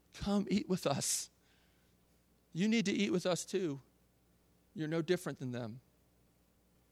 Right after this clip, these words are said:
Oh, you may have a different way that you avoid me. Maybe you think you can keep the rules and therefore you don't know, need me, really." You know,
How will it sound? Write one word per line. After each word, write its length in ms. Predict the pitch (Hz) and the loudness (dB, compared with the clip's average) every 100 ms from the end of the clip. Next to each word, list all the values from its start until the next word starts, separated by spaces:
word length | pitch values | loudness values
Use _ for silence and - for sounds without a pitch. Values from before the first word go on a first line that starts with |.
| _ _ _ _ | _ _ _ _
Oh, 160 | - 240 | 6 8
you 160 | 220 220 | 6 4
may 240 | 214 220 | 2 4
have 180 | 202 170 | 4 2
a 40 | |
different 380 | 139 185 196 - | 4 4 4 2
way 200 | 180 214 | 6 6
that 120 | 202 | 4
you 200 | 208 196 | 2 2
avoid 520 | 170 165 180 196 196 196 _ _ _ - | 4 4 4 4 0 -6 _ _ _ -4
me. 360 | 190 208 233 233 _ _ - | 0 0 -2 -6 _ _ -4
Maybe 220 | 185 196 | 0 0
you 80 | 196 | 0
think 260 | - 196 190 | 0 -2 -4
you 80 | 180 | -8
can 100 | 160 | -6
keep 260 | - 196 | -4 -2
the 80 | 175 | -2
rules 380 | 156 160 190 185 | 2 4 4 2
and 100 | 156 | -2
therefore 260 | 160 180 | -4 0
you 100 | 170 | 0
don't 200 | 170 170 | 2 0
know, 220 | 170 165 180 | -2 0 -2
need 240 | 165 175 175 | 0 -2 0
me, 160 | 185 | -2
really." 400 | 190 175 190 226 220 _ _ _ _ _ _ _ _ _ _ _ _ _ _ _ _ _ _ _ _ _ _ _ _ _ _ - - - | 0 0 0 -4 -10 _ _ _ _ _ _ _ _ _ _ _ _ _ _ _ _ _ _ _ _ _ _ _ _ _ _ -20 -12 0
You 80 | 180 | 6
know, 180 | 202 | 6